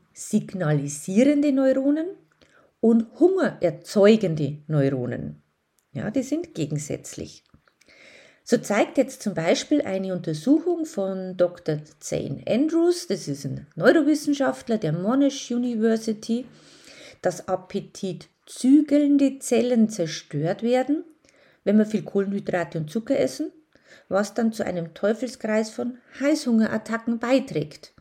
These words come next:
Ja, aber wenn wir weniger Zellen haben, die den Appetit zügeln und dadurch halt die Gelüste nicht so runtergefahren werden,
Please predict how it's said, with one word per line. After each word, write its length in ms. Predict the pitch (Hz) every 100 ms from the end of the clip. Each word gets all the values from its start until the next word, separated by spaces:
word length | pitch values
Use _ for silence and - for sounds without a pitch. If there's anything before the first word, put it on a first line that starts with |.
| _ _ _ _ _ _
Ja, 80 | -
aber 200 | 254 254
wenn 140 | 226 202
wir 220 | 180 156
weniger 520 | 226 294 311 294 285
Zellen 440 | - 208 214 190
haben, 440 | 180 185 214 277 320 - - _ _ 214
die 160 | 214
den 140 | 214 214
Appetit 720 | 202 - 214 - 196 151 - -
zügeln 680 | - 233 285 330 320 330 -
und 540 | - 220 220 214 214 - _ _ _ _ _ _ _ _ _ _ _
dadurch 500 | 202 208 254 240 -
halt 360 | 220 214 208 - -
die 720 | - - - 190 - 233 220
Gelüste 720 | 233 214 240 - 233 220 -
nicht 640 | 208 101 190 220 226 -
so 140 | 226 208
runtergefahren 880 | 359 415 247 196 165 165 160 185
werden, 420 | 175 156 180 277